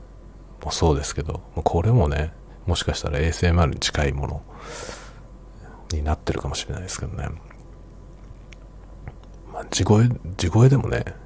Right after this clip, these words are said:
別にいいですよね、エーエスエムアールね。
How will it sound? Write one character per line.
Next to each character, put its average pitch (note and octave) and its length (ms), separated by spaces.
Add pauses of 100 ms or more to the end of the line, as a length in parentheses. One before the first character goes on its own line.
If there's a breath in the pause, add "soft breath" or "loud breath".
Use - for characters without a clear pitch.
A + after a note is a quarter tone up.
(120)
別 - 240
に D#2 220 (920 loud breath)
い F2+ 80
い - 20
で D2 80
す - 120
よ - 120
ね、 G1+ 160 (240)
エ B1 80
ー - 60
エ - 40
ス - 140
エ - 40
ム - 120
ア - 20
ー - 40
ル - 80
ね。 - 140